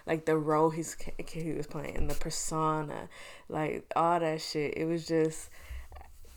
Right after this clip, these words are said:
I don't know, it just reminded me of fucking Lincoln commercial at some points. So for me,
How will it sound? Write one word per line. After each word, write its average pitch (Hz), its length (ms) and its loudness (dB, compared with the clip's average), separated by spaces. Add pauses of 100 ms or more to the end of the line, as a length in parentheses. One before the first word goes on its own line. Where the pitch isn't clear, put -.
(640)
I 180 60 0
don't 190 180 2
know, 185 160 6
it 165 80 6
just 196 180 4
reminded 180 440 2
me 170 60 0
of 170 80 -2
fucking 170 260 -2
Lincoln 196 240 -2
commercial 156 440 -4
at 139 140 -2
some 143 160 -6
points. - 440 -12 (420)
So 160 500 2
for 156 220 -2
me, 175 560 0